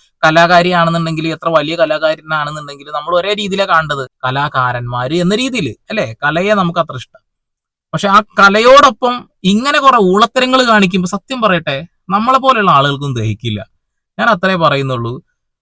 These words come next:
ഓരോ മതത്തിനും അതിൻ്റെതായ വിശ്വാസങ്ങളുണ്ട്. ആ വിശ്വാസങ്ങൾ കാത്തു സൂക്ഷിക്കാൻ കഴിയാത്ത ആളുകൾ ആ മതവിശ്വാസിയാണെന്ന് പറയാതിരിക്കലാണ് ഏറ്റവും ഉത്തമമായിട്ടുള്ള കാര്യം. ഞാൻ എല്ലാ മതത്തിലും ഒരേപോലെ ഇഷ്ടപ്പെടുന്ന ആളാണ്.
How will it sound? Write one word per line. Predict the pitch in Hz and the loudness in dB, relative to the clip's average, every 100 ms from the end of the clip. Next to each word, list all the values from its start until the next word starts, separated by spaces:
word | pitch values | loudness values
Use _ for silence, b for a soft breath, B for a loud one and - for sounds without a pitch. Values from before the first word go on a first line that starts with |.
| 143 | 0
ഓരോ | 175 202 247 | 4 4 4
മതത്തിനും | 233 185 175 180 190 180 | 4 0 0 0 0 0
അതിൻ്റെതായ | 147 147 156 160 160 | 0 -2 -4 -4 -4
വിശ്വാസങ്ങളുണ്ട്. | 143 123 135 123 131 131 131 | -4 -6 -4 -4 -4 -4 -2
ആ | 196 | 0
വിശ്വാസങ്ങൾ | 190 - 185 196 202 | -2 -2 -2 -2 -4
കാത്തു | 196 165 143 147 | 0 0 0 -4
സൂക്ഷിക്കാൻ | 151 135 156 151 | -10 -10 -10 -8
കഴിയാത്ത | 131 127 123 123 | -8 -6 -6 -4
ആളുകൾ | 131 120 123 127 | -4 -4 -4 -2
ആ | 165 | 0
മതവിശ്വാസിയാണെന്ന് | 147 120 127 120 139 135 143 135 127 131 | 0 -4 -6 -6 -6 -6 -6 -8 -8 -8
പറയാതിരിക്കലാണ് | 123 123 135 160 170 139 135 127 123 | -4 -4 -4 -4 -6 -8 -10 -8 -8
ഏറ്റവും | 110 _ 160 151 | -12 _ -6 -6
ഉത്തമമായിട്ടുള്ള | 113 135 135 123 113 123 | -8 -8 -6 -6 -6 -6
കാര്യം. | 151 143 - _ _ _ _ _ _ 147 | -4 -6 -10 _ _ _ _ _ _ 0
ഞാൻ | 180 226 | 2 2
എല്ലാ | 196 208 | 4 4
മതത്തിലും | 202 180 175 | 4 2 0
ഒരേപോലെ | 165 160 156 | 0 0 -2
ഇഷ്ടപ്പെടുന്ന | - 131 123 | -6 -8 -4
ആളാണ്. | 113 107 | -4 -4